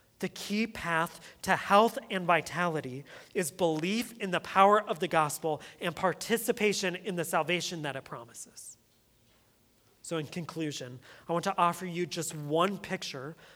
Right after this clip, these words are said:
of what's possible when a church refuses to internalize the shame, when we resolve to be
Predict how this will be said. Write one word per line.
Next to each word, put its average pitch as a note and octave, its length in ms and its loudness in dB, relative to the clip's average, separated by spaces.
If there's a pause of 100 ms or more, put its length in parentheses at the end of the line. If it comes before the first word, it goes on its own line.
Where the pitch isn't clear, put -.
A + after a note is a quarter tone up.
(120)
of D#3 140 -2
what's F3 260 4 (120)
possible G#3 880 -2 (300)
when G#3 320 4
a F#3 100 4
church - 680 -2 (240)
refuses G3+ 600 0
to G3+ 320 0 (100)
internalize E3 560 -2
the D#3 80 -6
shame, B2+ 240 -10 (540)
when F3+ 100 -2
we F#3 120 2
resolve F3+ 500 6
to G#3 80 -2
be E3+ 200 -2